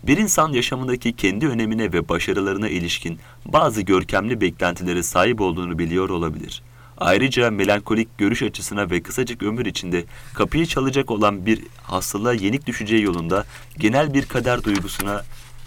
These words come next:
sahip olduğunun da farkında olabilir. Ama bu tutumun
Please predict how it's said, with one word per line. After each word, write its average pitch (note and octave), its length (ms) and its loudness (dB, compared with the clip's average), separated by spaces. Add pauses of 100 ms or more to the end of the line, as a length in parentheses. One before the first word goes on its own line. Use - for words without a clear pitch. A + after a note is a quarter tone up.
(120)
sahip B2+ 400 2
olduğunun A2+ 380 0
da G#2+ 80 -4
farkında F2+ 500 -2
olabilir. E2+ 540 -4 (1160)
Ama D3+ 240 0
bu F3+ 100 -4
tutumun C#3+ 480 -6